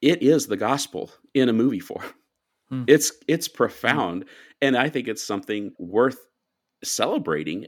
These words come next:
Speaker 1: and pointing out. And it be-, and it can become a vehicle to, in,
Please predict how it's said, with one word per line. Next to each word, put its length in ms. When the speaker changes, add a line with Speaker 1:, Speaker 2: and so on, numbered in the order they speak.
Speaker 1:
and 160
pointing 360
out. 180
And 120
it 100
be-, 160
and 140
it 100
can 380
become 320
a 40
vehicle 520
to, 200
in, 240